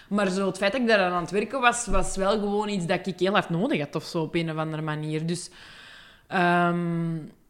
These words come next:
ja, ik heb daarvoor wel, ja, wel wat vrienden en vriendinnen af en toe moeten teleurstellen.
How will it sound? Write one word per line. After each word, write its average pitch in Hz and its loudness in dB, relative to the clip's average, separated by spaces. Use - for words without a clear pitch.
ja, 185 8
ik 175 2
heb 175 2
daarvoor 175 4
wel, 170 4
ja, 175 -4
wel 170 0
wat 165 4
vrienden 185 -2
en 180 -4
vriendinnen 170 -4
af 180 0
en 170 0
toe - -6
moeten 226 2
teleurstellen. 220 4